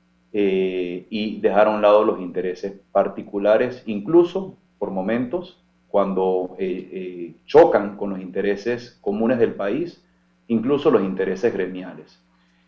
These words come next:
Y nosotros, como Cámara de Comercio, eh, siempre estaremos muy activos en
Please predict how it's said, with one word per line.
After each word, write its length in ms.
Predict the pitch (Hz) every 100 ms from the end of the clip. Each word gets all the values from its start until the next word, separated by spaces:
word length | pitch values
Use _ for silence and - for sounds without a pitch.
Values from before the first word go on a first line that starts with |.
| _
Y 60 | 117
nosotros, 720 | 117 120 120 147 156 - -
como 220 | - 101 95
Cámara 300 | 104 139 127
de 60 |
Comercio, 640 | 98 98 101 98 127 127 -
eh, 280 | 101 95 95
siempre 800 | - - 139 139 143 147 135 -
estaremos 960 | 101 95 92 92 107 113 120 123 - _ _ _ -
muy 640 | 202 156 139 156 160 - - _ _
activos 920 | 107 - _ - 170 170 196 190 - _ _ _ _ _ -
en 680 | 107 107 101 101 98 -